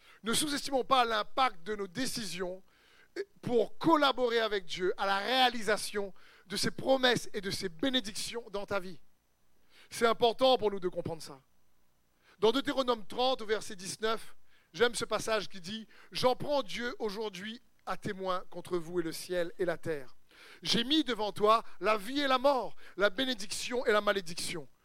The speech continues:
Choisis la vie, afin de vivre toi et ta descendance, en aimant l'Éternel ton Dieu, en lui obéissant et en t'attachant à lui. »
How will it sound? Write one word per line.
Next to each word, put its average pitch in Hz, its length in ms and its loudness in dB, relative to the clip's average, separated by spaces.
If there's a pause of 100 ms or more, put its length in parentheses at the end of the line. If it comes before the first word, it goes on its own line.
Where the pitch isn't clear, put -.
(360)
Choisis 233 640 6
la 180 140 4
vie, 101 240 -6 (760)
afin 214 320 2
de 196 100 0
vivre 190 680 -2 (260)
toi 294 420 6 (400)
et 214 120 0
ta 262 340 4 (500)
descendance, 147 840 -6 (420)
en 220 140 8
aimant 247 260 6
l'Éternel 202 600 4
ton 185 200 0
Dieu, 160 340 0 (280)
en 196 120 8
lui 190 140 2
obéissant 175 720 0 (240)
et 175 80 6
en 170 120 2
t'attachant 151 640 -4 (440)
à 127 80 -16
lui. » - 260 -20